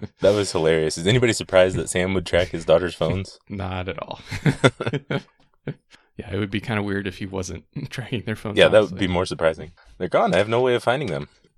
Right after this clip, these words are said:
Speaker 1: Yeah. <laughs> Uh,
Speaker 2: That
Speaker 1: but they
Speaker 2: is
Speaker 1: figured out
Speaker 2: totally
Speaker 1: that
Speaker 2: a
Speaker 1: they
Speaker 2: Sam Lane thing.
Speaker 1: Oh, yeah. <laughs> They, they figured out that they've gone to the mines to try to, to go through the same portal that the doppelganger came through. And people start going into the portal, including Chrissy, and they're just kinda being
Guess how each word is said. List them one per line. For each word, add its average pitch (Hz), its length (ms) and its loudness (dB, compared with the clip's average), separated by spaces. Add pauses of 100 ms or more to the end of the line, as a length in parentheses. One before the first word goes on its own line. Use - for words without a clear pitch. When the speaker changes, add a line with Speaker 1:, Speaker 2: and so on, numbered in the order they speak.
(120)
Speaker 1:
Yeah. 110 260 -4
<laughs> - 40 -10 (1300)
Uh, 110 180 2
Speaker 2:
That 90 60 0
Speaker 1:
but 80 100 2
they 117 60 2
Speaker 2:
is 107 80 -4
Speaker 1:
figured 131 200 0
out 113 40 4
Speaker 2:
totally 87 120 0
Speaker 1:
that 80 80 -4
Speaker 2:
a - 40 -4
Speaker 1:
they 85 60 -2
Speaker 2:
Sam 78 100 -4
Lane 76 160 -6
thing. - 200 -10 (440)
Speaker 1:
Oh, 98 160 0
yeah. 92 280 -4
<laughs> - 60 -16 (360)
They, 113 200 6
they 110 80 -2
figured 139 240 0
out 131 120 -2
that 107 100 -4
they've 107 160 -2
gone 101 160 -2
to 98 80 -10
the 98 80 -10
mines 101 320 -4
to - 80 -12
try - 180 -2
to, 90 240 -6 (320)
to - 80 -18
go 104 140 0
through 98 160 -6
the 90 100 -8
same 95 320 -4
portal 90 340 -4
that - 300 -8
the 87 240 -6 (220)
doppelganger 85 680 -6 (320)
came - 260 -10
through. 92 260 -6 (460)
And 90 240 -10
people 95 220 -8
start - 260 -6
going 87 220 -6
into 139 200 -4
the 123 80 -6
portal, 120 400 -4
including 107 420 -4
Chrissy, 104 300 -6
and 92 100 -4
they're 92 60 -6
just 95 200 -14
kinda 98 160 -6
being 90 260 -8